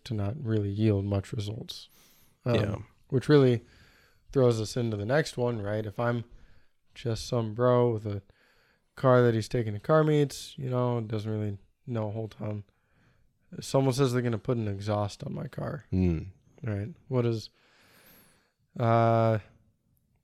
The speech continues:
Speaker 1: I guess before we get into that, we should, we should separate, um, lots of times people will say exhaust, but they mean catback, um, which
Speaker 2: Yeah.
Speaker 1: means from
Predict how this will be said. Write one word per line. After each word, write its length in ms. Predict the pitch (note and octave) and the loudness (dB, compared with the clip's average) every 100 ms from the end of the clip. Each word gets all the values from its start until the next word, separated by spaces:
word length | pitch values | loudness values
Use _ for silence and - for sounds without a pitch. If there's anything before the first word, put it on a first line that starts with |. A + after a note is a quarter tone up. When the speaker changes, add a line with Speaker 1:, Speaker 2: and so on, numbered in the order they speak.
| - | -2
Speaker 1:
I 100 | C3 | 2
guess 160 | B2+ A#2 | 4 2
before 380 | A#2 - D#3 | -4 2 4
we 120 | D3 C3 | 4 2
get 120 | B2 | 2
into 260 | C3+ B2 G#2 | 0 -2 -4
that, 200 | G2+ G#2+ | -4 -4
we 120 | G#2+ | -6
should, 120 | A2+ | -6
we 100 | A2 | -8
should 220 | - B2 | -10 -10
separate, 520 | - B2 A#2 A2 G#2+ F#2+ | -4 -4 -2 -2 -2 -6
um, 320 | A2 G#2 G2+ G2+ _ _ _ _ _ _ _ _ _ _ _ _ - | -10 -10 -10 -14 _ _ _ _ _ _ _ _ _ _ _ _ -2
lots 280 | C3 C3+ - | 2 2 0
of 60 | |
times 400 | - A#2 A2 - _ | 0 0 0 -8 _
people 340 | C3 A#2+ A2+ G#2 | -6 -4 -4 -6
will 80 | |
say 260 | - B2 G#2+ | -4 -2 -2
exhaust, 560 | G2+ G#2+ C3 A2+ G2 - | -2 2 4 4 0 -6
but 120 | A#2 | -8
they 80 | A2 | -6
mean 260 | G#2 G2 F#2 | -6 -6 -2
catback, 680 | B2 A#2+ - - - - _ - - | 0 0 -2 -14 -14 -20 _ -14 -8
um, 200 | G2+ G#2 | -8 -6
which 140 | G#2+ A2+ | -4 0
Speaker 2:
Yeah. 160 | G#2+ | 2
Speaker 1:
means 280 | G#2+ G2+ - _ _ _ _ _ | 2 -2 -8 _ _ _ _ _
from 420 | C3 A2+ G#2+ | 2 2 0